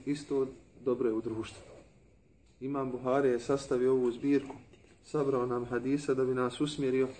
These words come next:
kako da razumijemo ličnost Resulullaha sallallahu alaihi wa sallam, kako da živimo njegov život, kako da budemo oni koji su na ovome svijetu sretni, zadovoljni, na budućem spašeni.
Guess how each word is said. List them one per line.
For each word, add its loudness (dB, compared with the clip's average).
kako 0
da 0
razumijemo 0
ličnost -2
Resulullaha 0
sallallahu -2
alaihi -4
wa -10
sallam, -2
kako -2
da 2
živimo 2
njegov 0
život, 2
kako -2
da 0
budemo 2
oni 0
koji 0
su -6
na 0
ovome 2
svijetu 2
sretni, -2
zadovoljni, 2
na -4
budućem -2
spašeni. -8